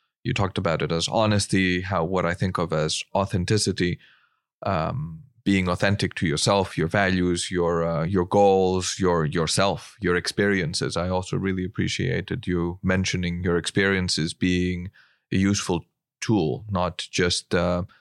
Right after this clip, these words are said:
something that is part of you, but something that, um, uh, helps,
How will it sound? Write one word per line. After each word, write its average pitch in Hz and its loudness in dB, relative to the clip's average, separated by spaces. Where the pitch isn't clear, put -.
something 98 2
that 90 4
is 87 0
part 131 2
of 98 0
you, 90 2
but 85 -4
something 95 0
that, 90 0
um, 87 0
uh, 82 0
helps, - 0